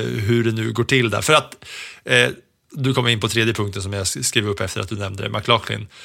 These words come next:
som alltså då kraschade <laughs> på, på, eh,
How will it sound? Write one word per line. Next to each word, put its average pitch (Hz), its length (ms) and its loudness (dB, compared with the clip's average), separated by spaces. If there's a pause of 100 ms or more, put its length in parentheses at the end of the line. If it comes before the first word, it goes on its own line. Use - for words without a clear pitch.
(160)
som 117 380 2
alltså 104 300 2
då 101 140 -2
kraschade 98 580 2 (140)
<laughs> - 100 -20 (140)
på, 104 280 -4 (580)
på, 104 300 -4
eh, - 240 -6